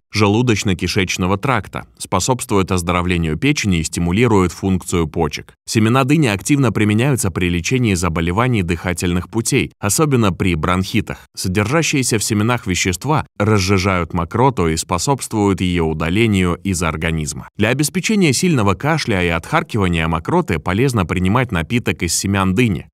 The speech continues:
Для приготовления этого напитка нужно взять просушенные семечки, измельчить их в ступке или с помощью кофемолки,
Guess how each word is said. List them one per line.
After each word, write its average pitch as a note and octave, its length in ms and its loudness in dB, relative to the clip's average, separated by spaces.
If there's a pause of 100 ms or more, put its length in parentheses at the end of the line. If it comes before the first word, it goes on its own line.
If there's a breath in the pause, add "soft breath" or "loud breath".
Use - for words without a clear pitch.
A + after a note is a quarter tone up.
Для F#2 160 2
приготовления F#2 800 0
этого F#2 360 -2
напитка F#2+ 480 0
нужно A2+ 300 2
взять A2 300 0
просушенные F#2 680 -2
семечки, B2+ 680 0
измельчить C#3+ 580 0
их E2 120 -2
в - 40 -10
ступке C#3 460 0
или F#2+ 280 0
с E2+ 80 -4
помощью G2 400 0
кофемолки, A2+ 640 0